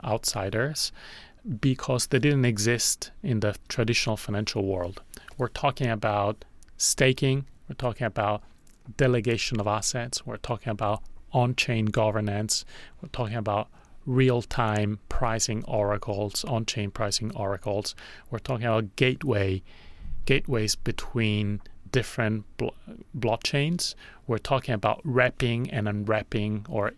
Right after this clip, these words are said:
issuance of tokens kind of services. We're gradually entering into this space. We do believe that this is going to be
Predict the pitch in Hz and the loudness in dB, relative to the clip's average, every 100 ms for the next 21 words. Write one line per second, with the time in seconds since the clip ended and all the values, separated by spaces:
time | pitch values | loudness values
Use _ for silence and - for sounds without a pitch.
0 | - 123 - - 113 107 - 107 - 104 | 0 2 2 0 0 0 -2 -6 -6 -6
1 | - 104 107 - 95 - - 104 101 95 | -2 -4 -2 -4 -2 0 2 0 0 -2
2 | 92 87 - - - - - - - - | -2 -2 -4 -6 -16 -16 -16 -16 -12 0
3 | 139 113 143 139 127 120 120 - - 120 | 2 4 6 6 4 2 2 -2 -2 -4
4 | 113 120 110 113 135 107 - 104 - - | -2 -2 -2 -2 -4 -4 -4 -4 -2 -2
5 | 110 117 156 - - - - - 113 120 | 0 0 0 0 -6 -12 -10 -2 2 2
6 | 107 - 131 113 107 104 107 - 101 92 | 2 2 2 4 2 4 2 0 2 0
7 | - - - 120 117 110 113 101 110 92 | 0 -2 0 0 0 0 0 0 -2 0
8 | 101 92 | 0 -2